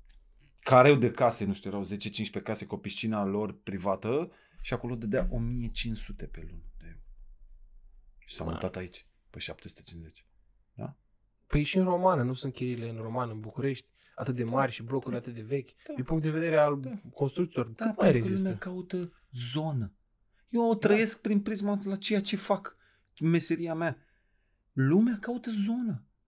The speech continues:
Speaker 1: El nu, niciodată nu o să-și ia în calcul. Bă, ok, îmi iau teren acum, îmi fac casă, mă mut cu soția, fac trei copii sau un copil, da, că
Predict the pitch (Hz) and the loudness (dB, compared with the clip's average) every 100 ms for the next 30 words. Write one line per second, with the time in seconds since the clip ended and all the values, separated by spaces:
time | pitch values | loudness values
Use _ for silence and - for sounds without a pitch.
0 | _ _ - 262 277 302 - 302 294 285 | _ _ 0 4 4 4 2 0 0 -2
1 | 285 - 240 277 247 - 254 262 - 147 | -2 -2 -2 0 -2 0 2 2 2 0
2 | - _ _ _ - 233 240 240 208 196 | -2 _ _ _ -2 -2 2 6 8 8
3 | 202 190 151 165 160 113 - 196 220 - | 4 2 2 2 2 -2 -2 -2 -2 -8
4 | - 151 202 202 - 147 139 247 247 _ | -6 -4 -2 -4 0 0 0 -4 -6 _
5 | _ _ 170 180 202 214 202 196 175 - | _ _ 4 8 8 4 0 0 0 0
6 | 123 - 208 226 190 190 - 202 196 175 | -2 0 0 2 2 0 0 -2 2 0
7 | - 165 185 139 135 156 - - 120 147 | 2 -4 0 0 0 0 2 2 0 0
8 | 135 104 110 | 0 0 -2